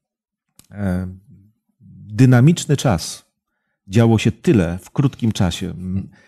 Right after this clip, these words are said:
Ja sobie nie wyobrażam tysięcy chrztów w tak krótkim czasie, a chciałbym sobie to nie tylko wyobrażać, ale i oglądać.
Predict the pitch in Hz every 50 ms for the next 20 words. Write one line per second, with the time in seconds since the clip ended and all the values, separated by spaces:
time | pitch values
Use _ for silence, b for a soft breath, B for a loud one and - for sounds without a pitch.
0 | b b 147 135 - 156 156 156 147 127 131 139 131 117 143 139 127 95 92 92
1 | 92 92 - _ - 110 - 123 110 101 95 - 98 - - - - - 98 87
2 | - - - _ _ _ _ _ _ _ _ _ _ _ _ _ _ - - -
3 | 110 101 - - - 110 107 - - - 101 90 85 - 92 82 80 - 92 90
4 | 92 107 b b b b b b b b b _ - - - - 101 95 85 -
5 | - - 85 85 - - - 85 85 - - - - 90 95 - - 85 - 87
6 | 78 90 87 78 - 85 82 80 85 82 - - 85 87 87 85 85 82 101 104
7 | 98 85 - - - - - -